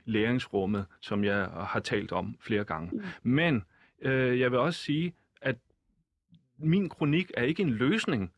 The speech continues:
Speaker 1: øh, på det her dilemma. Øh,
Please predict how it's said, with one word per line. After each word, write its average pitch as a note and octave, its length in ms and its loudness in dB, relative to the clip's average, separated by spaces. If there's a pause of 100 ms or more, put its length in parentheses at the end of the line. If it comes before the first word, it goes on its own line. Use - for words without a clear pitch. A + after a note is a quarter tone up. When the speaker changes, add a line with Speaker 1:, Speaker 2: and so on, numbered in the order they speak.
(300)
Speaker 1:
øh, B2 280 0
på A#2+ 140 -2
det B2+ 160 0
her B2 180 0
dilemma. A2 500 0 (400)
Øh, A2+ 520 2